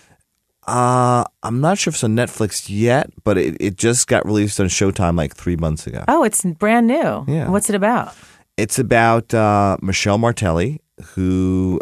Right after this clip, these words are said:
Speaker 1: uh, used to be a, he was a pop star in Haiti, but his music was like, it, his music was like, uh, Bob Dylan, so talked of revolution and
Speaker 2: Right.
Speaker 1: what was going on,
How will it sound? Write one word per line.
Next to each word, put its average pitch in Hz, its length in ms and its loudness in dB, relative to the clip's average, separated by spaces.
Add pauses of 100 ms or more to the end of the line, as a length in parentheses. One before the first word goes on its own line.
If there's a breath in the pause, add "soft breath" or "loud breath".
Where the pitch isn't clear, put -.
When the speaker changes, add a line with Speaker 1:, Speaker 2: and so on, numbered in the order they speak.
Speaker 1:
uh, 85 340 0
used 87 380 -6
to 85 80 -6
be 87 400 -2 (100)
a, 82 540 -2 (920)
he 110 100 -2
was 110 140 2
a 101 60 -2
pop 101 280 -4
star 92 240 0
in 85 80 -2
Haiti, 82 360 -4 (500 soft breath)
but 107 440 2
his 101 260 -2
music 117 380 2
was 95 200 0
like, 90 460 0 (1040)
it, 104 160 0
his 107 180 -2
music 127 400 -2
was 117 220 0
like, 101 420 2
uh, 87 360 2
Bob 92 360 0
Dylan, 85 440 -2 (160)
so 78 480 -2
talked - 360 -2
of 85 160 -2
revolution 87 680 -2
and 82 100 -2
Speaker 2:
Right. 143 220 2
Speaker 1:
what 139 80 0
was 92 120 -2
going 92 240 0
on, 80 360 0